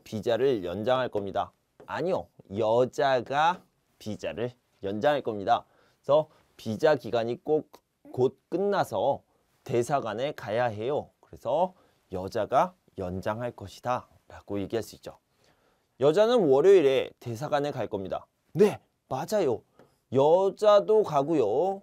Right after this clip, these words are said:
그리고 남자도 갑니다. 같이 갈 거예요. 그러니까 여자가 가는 거 맞는 거죠. 여자는 비자를 만들러 대사관에 갑니다.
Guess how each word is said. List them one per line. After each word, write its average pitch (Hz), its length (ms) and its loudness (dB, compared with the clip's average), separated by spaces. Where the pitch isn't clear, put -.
그리고 156 600 -2
남자도 123 760 -4
갑니다. 143 460 -2
같이 160 720 -2
갈 117 240 -4
거예요. 117 340 -2
그러니까 156 480 2
여자가 165 440 2
가는 110 280 -6
거 147 200 -2
맞는 101 420 -8
거죠. 123 440 -8
여자는 196 580 2
비자를 196 540 4
만들러 151 600 2
대사관에 139 480 -2
갑니다. 104 400 0